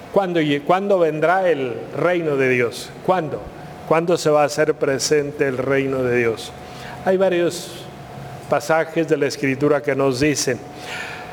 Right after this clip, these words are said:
"No busquen el reino de Dios fuera de ustedes, primero, búsquenlo dentro de ustedes". El reino de Dios está dentro de ustedes.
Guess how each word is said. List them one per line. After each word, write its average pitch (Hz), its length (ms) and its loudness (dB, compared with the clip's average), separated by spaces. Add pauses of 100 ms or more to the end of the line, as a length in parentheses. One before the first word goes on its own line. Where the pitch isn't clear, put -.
(200)
"No 165 180 4
busquen 214 380 4
el 160 180 4
reino 170 460 4
de 165 120 6
Dios 151 320 2
fuera 147 320 4
de 139 140 2
ustedes, 170 640 0 (160)
primero, 131 440 2 (260)
búsquenlo 214 420 2
dentro 139 440 0
de 123 100 0
ustedes". 117 540 0
El 135 80 2
reino 220 320 2
de 196 160 4
Dios 175 340 2
está 185 540 0 (400)
dentro 156 580 2 (160)
de 127 120 2
ustedes. 113 600 -2